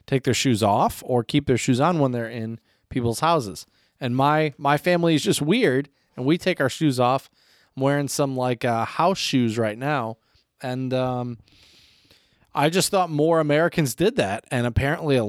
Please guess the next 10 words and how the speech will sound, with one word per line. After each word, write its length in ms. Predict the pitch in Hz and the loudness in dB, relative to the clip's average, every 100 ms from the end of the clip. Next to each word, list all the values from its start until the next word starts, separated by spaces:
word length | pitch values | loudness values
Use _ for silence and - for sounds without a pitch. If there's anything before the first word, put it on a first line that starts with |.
| 120 - | -4 -4
way 400 | 104 131 190 214 | 2 2 4 2
more 280 | 190 180 | 2 4
Americans. 640 | 160 170 220 170 - 120 120 | 4 2 2 2 0 -2 -2
I 100 | 110 | -2
should 220 | - 247 | 0 2
have 100 | 190 | 2
looked 360 | 117 143 151 156 | 2 0 0 0
up 200 | 139 - | -2 -4
the 80 | 104 | -8
stat, 560 | - 139 156 104 78 | -4 0 0 0 -4